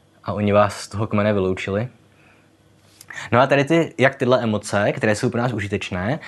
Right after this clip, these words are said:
tak ta potřeba jako žít šťastný život, tak to nám vytváří nějaký ten mix, který je jako, který je nebo by měl být motorem našeho života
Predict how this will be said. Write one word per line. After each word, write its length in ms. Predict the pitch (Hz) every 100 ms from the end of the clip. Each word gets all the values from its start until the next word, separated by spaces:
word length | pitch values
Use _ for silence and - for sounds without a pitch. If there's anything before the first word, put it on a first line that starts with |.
| -
tak 180 | - 120
ta 180 | - 135
potřeba 800 | - - - 120 123 131 139 - -
jako 300 | 117 - 123
žít 260 | 117 120
šťastný 520 | - - 117 - 143 135
život, 480 | 92 80 120 180 - - - - -
tak 180 | 123 -
to 100 | 131
nám 140 | 135
vytváří 580 | 143 135 123 127 123 139
nějaký 440 | 135 123 - 131
ten 360 | 131 143 147 139 - _ _ _
mix, 680 | 104 104 135 - - - - - _ _ _ _ _ _ _
který 320 | - 113 120
je 100 | 127
jako, 220 | 123 139
který 380 | - - 120 127
je 80 | 113
nebo 220 | 120 120
by 320 | 117 85 110
měl 220 | 117 113
být 180 | 113 123
motorem 280 | 117 110 117
našeho 280 | 113 - 131
života 540 | 110 90 85 85 135